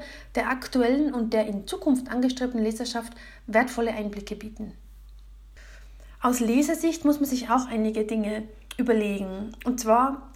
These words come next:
sollen mehrere Ausgaben eines Magazins in der App ersichtlich sein oder soll nur jeweils die letzte oder aktuelle Ausgabe eines Magazins in der App verfügbar sein?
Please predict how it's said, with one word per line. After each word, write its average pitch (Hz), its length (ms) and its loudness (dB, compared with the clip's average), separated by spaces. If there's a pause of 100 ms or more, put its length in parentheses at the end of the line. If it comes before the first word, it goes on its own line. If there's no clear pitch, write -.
sollen 269 440 4
mehrere 262 520 2
Ausgaben 269 640 -2
eines 254 320 2
Magazins 254 500 0
in 254 100 -2
der 240 140 -2
App - 100 -10
ersichtlich 254 500 -2
sein 320 200 -2 (400)
oder 262 160 4
soll 262 200 4
nur 254 240 4
jeweils 254 440 2
die 220 100 -2
letzte 247 460 0
oder 233 220 -4
aktuelle 220 520 -2
Ausgabe 214 460 -2
eines 202 260 -4
Magazins 202 600 -6
in 214 100 -4
der - 160 -6
App 220 160 -10
verfügbar 214 460 -6
sein? 185 240 -12